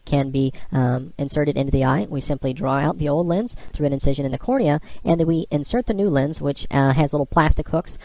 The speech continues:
which will grab onto the ciliary muscles, which are used to focus the eye.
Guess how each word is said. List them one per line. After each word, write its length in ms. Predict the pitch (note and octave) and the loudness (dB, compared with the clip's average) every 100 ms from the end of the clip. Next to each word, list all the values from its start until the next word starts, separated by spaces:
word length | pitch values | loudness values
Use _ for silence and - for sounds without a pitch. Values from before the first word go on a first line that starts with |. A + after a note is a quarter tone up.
| - | -8
which 180 | G3 F#3 | -6 -2
will 120 | G#3 | -2
grab 280 | E3 D#3 E3+ | 4 6 6
onto 340 | D3+ D3+ - D#3 | 4 0 0 0
the 80 | |
ciliary 420 | D3 D#3 D3+ C#3+ C#3 | 0 2 2 2 2
muscles, 420 | C#3 - C3+ - - - | 0 -2 -6 -6 -8 -2
which 220 | C#3 - | -2 -2
are 80 | C3+ | -2
used 220 | C3 B2+ | -2 -4
to 60 | C#3 | 0
focus 300 | C3+ D3 - | 0 0 0
the 140 | B2+ | 0
eye. 240 | A#2 C#3 | 0 -2